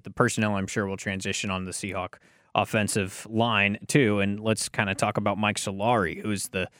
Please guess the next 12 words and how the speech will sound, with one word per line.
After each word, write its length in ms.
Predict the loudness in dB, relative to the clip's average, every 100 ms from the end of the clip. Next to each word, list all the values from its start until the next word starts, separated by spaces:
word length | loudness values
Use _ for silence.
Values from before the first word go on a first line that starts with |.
| _ _ _ 2
new 160 | 4
man 260 | 6 6 4
to 160 | 4 2
replace 500 | 4 2 2 0 -2
Tom 340 | 0 2 2
Cable 440 | 2 4 4 0 0
as 180 | 0 2
offensive 420 | 0 -2 -6 -4
line 240 | 0 0
coach 340 | 2 2 0 -6 _ -2
in 140 | 0
Seattle. 580 | 2 4 6 6 4 0